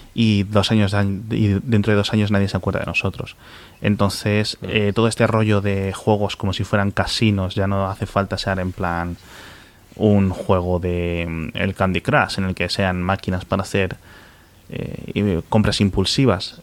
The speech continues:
Speaker 1: sino que si quieres hacer realmente juegos y un mercado de videojuegos competitivo y sobre todo sostenible en el fu-, eh, a largo plazo, tienes que hacer pagos altos. ¿Cuál es el problema?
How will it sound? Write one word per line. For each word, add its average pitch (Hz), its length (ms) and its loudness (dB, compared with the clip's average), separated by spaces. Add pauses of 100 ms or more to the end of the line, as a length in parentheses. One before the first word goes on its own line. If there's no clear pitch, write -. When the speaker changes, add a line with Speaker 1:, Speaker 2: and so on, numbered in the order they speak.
Speaker 1:
sino 92 460 -2
que 85 320 -4
si - 180 -6
quieres 113 300 2
hacer 110 280 2
realmente 104 360 2
juegos 98 680 0 (100)
y 92 360 -4
un 95 120 0
mercado 95 400 0
de 90 100 0
videojuegos 87 680 -2 (720)
competitivo 92 840 2
y - 60 -4
sobre 95 220 -4
todo 95 240 2
sostenible 98 580 2
en 98 60 4
el 95 80 0
fu-, - 240 -8
eh, - 260 -4
a - 120 -2
largo 98 260 0
plazo, 98 480 -2 (720)
tienes 95 260 -2
que 110 60 -2
hacer 110 260 2
pagos 95 400 0
altos. - 360 -6 (200)
¿Cuál 98 160 2
es - 80 -6
el 95 60 -2
problema? 98 420 0